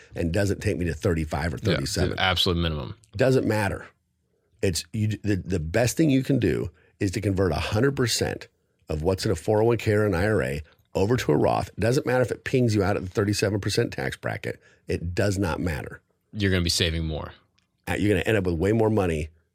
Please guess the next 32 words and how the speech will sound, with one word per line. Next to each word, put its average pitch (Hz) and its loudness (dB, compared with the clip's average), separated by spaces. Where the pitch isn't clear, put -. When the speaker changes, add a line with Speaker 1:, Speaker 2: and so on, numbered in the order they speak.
Speaker 1:
in 95 0
the 87 0
long 82 0
run. 50 -6
The - -4
reason 98 2
why 117 4
is 90 0
because 90 0
the 76 -4
sooner 147 2
you 143 2
get 131 0
the 127 0
money 110 2
out 90 0
of 104 2
the 107 4
I 95 2
R 117 6
A 104 4
or 92 2
four 113 2
oh - 6
one 107 4
K, 120 0
which 80 0
is 71 -4
fully 117 2
taxable 127 0
as 123 2
income, - -2